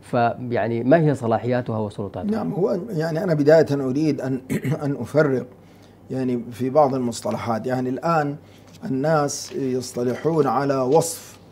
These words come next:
Speaker 2: يعني، طائفة معينة أو سلطة معينة بالمعارضة.
Speaker 1: مهم.
Speaker 2: المعارضة هذا ليس تعبيرا،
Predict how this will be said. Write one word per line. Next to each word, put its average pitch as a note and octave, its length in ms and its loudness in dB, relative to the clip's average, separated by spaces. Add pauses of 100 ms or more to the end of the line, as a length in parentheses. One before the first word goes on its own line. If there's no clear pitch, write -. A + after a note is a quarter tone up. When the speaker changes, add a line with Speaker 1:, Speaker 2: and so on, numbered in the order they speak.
(320)
Speaker 2:
يعني، B2 640 -2 (580)
طائفة C3+ 500 6
معينة A#2+ 600 0
أو C3+ 420 2
سلطة C#3 440 -4
معينة D3 500 -2
بالمعارضة. B2+ 720 4 (320)
Speaker 1:
مهم. A2 280 -8 (380)
Speaker 2:
المعارضة E3+ 560 6 (160)
هذا F3 140 6
ليس F3+ 240 4
تعبيرا، C#3 720 4